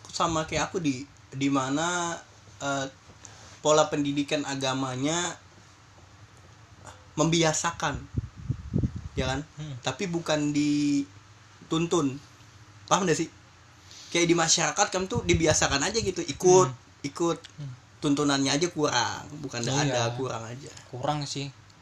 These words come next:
Speaker 2: Karena kenapa saya begitu? Karena saya dulu sering bolos pelajaran agama.
Speaker 1: Hmm.
Speaker 2: Kenapa saya sering bolos? Karena pertama, saya sama teman-teman saya itu, em,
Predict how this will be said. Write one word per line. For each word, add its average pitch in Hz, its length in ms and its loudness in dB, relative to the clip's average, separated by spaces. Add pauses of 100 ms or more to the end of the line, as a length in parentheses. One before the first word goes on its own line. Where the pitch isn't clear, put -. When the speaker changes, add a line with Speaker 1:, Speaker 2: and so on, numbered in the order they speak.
(340)
Speaker 2:
Karena 151 320 0
kenapa 214 320 6
saya 220 160 6
begitu? 185 400 0
Karena 175 320 0
saya 196 320 4
dulu 143 640 -2 (340)
sering 147 300 -6
bolos 156 580 6
pelajaran 147 520 -2
agama. 139 500 -6 (680)
Speaker 1:
Hmm. 113 360 -8 (320)
Speaker 2:
Kenapa 147 400 0
saya 196 160 8
sering 185 240 2
bolos? 156 720 6
Karena 165 560 -2 (120)
pertama, 170 600 2 (200)
saya 143 200 -8
sama 143 240 -4
teman-teman 143 400 -6
saya 143 340 -4
itu, 180 460 -2 (800)
em, 143 560 -6